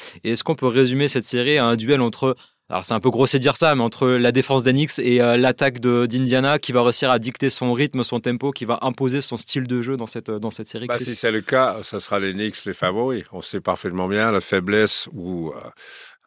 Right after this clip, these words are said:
Speaker 2: euh, la force d'Indiana, ju-, justement, c'est en attaque. Euh, ils sont capables de marquer beaucoup de points. Mais pour moi, c'est une des équipes, euh, le plus insaisissable.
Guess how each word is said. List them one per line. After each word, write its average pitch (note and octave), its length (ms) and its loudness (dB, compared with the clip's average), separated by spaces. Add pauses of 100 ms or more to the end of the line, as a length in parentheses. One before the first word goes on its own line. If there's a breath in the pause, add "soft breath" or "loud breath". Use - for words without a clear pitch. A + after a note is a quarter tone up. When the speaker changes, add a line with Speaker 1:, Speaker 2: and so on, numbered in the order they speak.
(120)
Speaker 2:
euh, - 380 -14
la E2+ 100 -6
force - 480 2
d'Indiana, G#2 840 0
ju-, G2+ 200 -6
justement, A2 400 -2
c'est - 100 -6
en F#2 100 0
attaque. B2+ 440 -4
Euh, E2+ 580 -10
ils F2+ 80 -18
sont - 140 -14
capables F2+ 400 -2
de F#2+ 80 -4
marquer F#2 320 -4
beaucoup F#2 220 -6
de E2+ 40 -10
points. C#3 200 2 (260 loud breath)
Mais C#3 180 4
pour C#3+ 220 0
moi, D#3+ 180 6
c'est D3+ 260 0
une E3 200 0
des C#3+ 180 0
équipes, D3+ 440 -4
euh, A#2+ 180 4
le A2+ 100 2
plus C3+ 340 -4 (120)
insaisissable. B2+ 960 -4